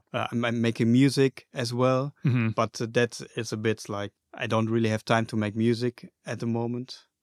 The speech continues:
Speaker 1: I keep developing my, uh, my products, my synthesizers or
Speaker 2: Yeah.
Speaker 1: sequencers, and, uh, s-, uh, that with the hope that I would have some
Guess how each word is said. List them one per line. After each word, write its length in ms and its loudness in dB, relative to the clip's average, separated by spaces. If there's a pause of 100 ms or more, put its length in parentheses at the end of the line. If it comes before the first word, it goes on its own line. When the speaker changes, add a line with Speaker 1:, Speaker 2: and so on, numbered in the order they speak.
Speaker 1:
I 160 -4
keep 260 -4
developing 600 -2
my, 260 -6
uh, 200 -10 (280)
my 140 -2
products, 480 0
my 80 -4
synthesizers 800 -4
or 120 -2
Speaker 2:
Yeah. 140 2 (240)
Speaker 1:
sequencers, 720 -4
and, 240 -10
uh, 140 -12
s-, 180 -14
uh, 200 -14 (260)
that 260 0
with 120 2
the 100 2
hope 220 2
that 140 0
I 60 0
would 200 0
have 180 -2
some 320 0